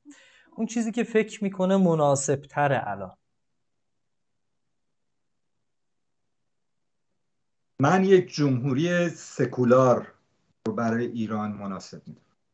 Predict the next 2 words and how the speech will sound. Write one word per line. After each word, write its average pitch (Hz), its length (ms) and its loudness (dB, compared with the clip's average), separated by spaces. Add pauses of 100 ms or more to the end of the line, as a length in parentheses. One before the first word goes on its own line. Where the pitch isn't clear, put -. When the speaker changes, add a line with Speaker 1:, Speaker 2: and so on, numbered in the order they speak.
(1800)
Speaker 1:
خیلی 135 560 -8
عالی. 127 280 -6